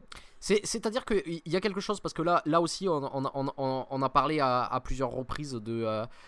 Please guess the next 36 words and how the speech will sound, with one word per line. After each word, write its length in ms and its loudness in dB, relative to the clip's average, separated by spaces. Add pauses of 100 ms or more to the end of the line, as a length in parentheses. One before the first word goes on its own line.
(180)
d'approche 320 0
un 80 -2
petit 160 -10
peu 200 4
documentaire, 640 0
mais 180 -2
ce 640 -4
sur 500 -6 (140)
quoi 180 4
je 120 -4
voulais 260 0
insister, 400 -2
c'est 220 -4
que, 440 2
euh, 480 4 (280)
mal-, 240 10
malgré 360 4
tout, 140 -8
il 60 -4
y 40 2
a 40 -2
quand 120 -2
même 200 -4
des, 340 -6
des, 220 -6
aussi 340 -8
des 120 -8
très, 220 -6
très 160 -6
beaux 140 -4
moments 300 -4
de, 240 -6
de 140 -10
cinéma, 500 -4
euh, 140 -2
construit. 460 -6